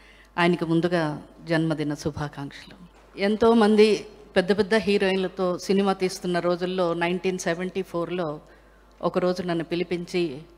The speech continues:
"ఓ సీత కథ అనే సినిమా తీస్తున్నాను, అందులో సీతవి నువ్వే" అని చెప్పినప్పుడు ఒక క్షణం నాకేం అర్థం కాలేదు. So, అది, అటువంటి గొప్ప అవకాశం నాకు ఇచ్చారు.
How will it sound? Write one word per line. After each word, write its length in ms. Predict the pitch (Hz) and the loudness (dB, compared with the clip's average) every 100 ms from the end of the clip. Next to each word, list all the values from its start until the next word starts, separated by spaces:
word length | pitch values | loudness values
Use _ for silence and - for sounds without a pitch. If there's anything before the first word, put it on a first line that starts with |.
| - _ _ _ | -20 _ _ _
"ఓ 160 | 175 208 | 6 6
సీత 300 | 220 240 226 | 6 0 0
కథ 280 | 196 175 170 190 120 - | -2 -2 0 -2 -2 -4
అనే 220 | 175 175 | -2 -2
సినిమా 360 | 170 180 190 185 | -2 -4 -2 -2
తీస్తున్నాను, 720 | 180 165 165 160 160 196 240 - _ _ _ _ | -2 -8 -8 -6 -6 -6 -10 -14 _ _ _ _
అందులో 300 | 165 175 170 | -2 2 2
సీతవి 440 | 165 185 185 190 180 | 2 0 0 -2 -2
నువ్వే" 280 | 165 165 | -6 -2
అని 140 | 175 170 165 | -2 -2 -6
చెప్పినప్పుడు 720 | 147 156 151 170 170 151 151 160 175 - | -6 -8 -6 -8 -6 -8 -12 -18 -16 -14
ఒక 140 | 160 | -10
క్షణం 380 | 165 - 170 180 | -8 -4 -4 -6
నాకేం 340 | 160 156 160 | -8 -6 -6
అర్థం 340 | 160 143 156 180 | -6 -8 -10 -10
కాలేదు. 460 | 160 147 147 - - - - - - _ _ _ _ - | -8 -10 -12 -16 -20 -20 -20 -20 -20 _ _ _ _ -12
So, 60 | 165 | -10
అది, 240 | 151 - - | -10 -14 -4
అటువంటి 420 | 160 175 175 175 | -4 0 -2 -2
గొప్ప 320 | 151 175 175 | -2 -2 4
అవకాశం 540 | 233 185 190 190 - 175 | 4 4 0 -2 -2 -6
నాకు 220 | 151 151 | -6 -8
ఇచ్చారు. 420 | 147 - 160 170 | -12 -8 -8 -8